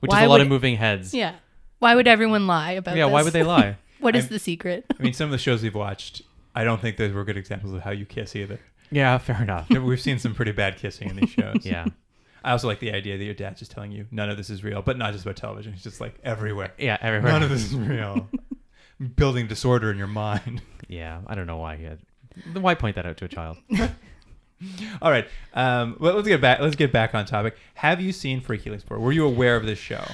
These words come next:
Speaker 2: I, so when I looked it up on I M D B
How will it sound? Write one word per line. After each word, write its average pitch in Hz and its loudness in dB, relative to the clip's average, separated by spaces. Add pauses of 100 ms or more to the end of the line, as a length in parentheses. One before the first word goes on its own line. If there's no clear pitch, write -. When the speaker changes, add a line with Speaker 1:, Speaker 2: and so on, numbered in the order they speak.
(440)
Speaker 2:
I, 262 8 (300)
so 202 2
when 202 6
I 208 6
looked - 0
it 196 -2
up 170 -2
on 180 0
I 175 -4
M 180 -6
D 175 -10
B 190 -12